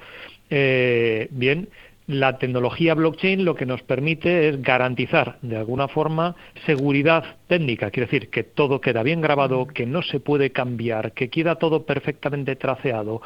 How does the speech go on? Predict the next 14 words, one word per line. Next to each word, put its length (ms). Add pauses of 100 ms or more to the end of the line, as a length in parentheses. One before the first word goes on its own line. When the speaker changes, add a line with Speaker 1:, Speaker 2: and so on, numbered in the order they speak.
(260)
Speaker 1:
que 120
se 100
sabe 300
quién 240
tiene 320
qué 180
en 140
qué 160
momento. 500 (320)
Es 80
decir, 260
en 100
el 100
fondo, 420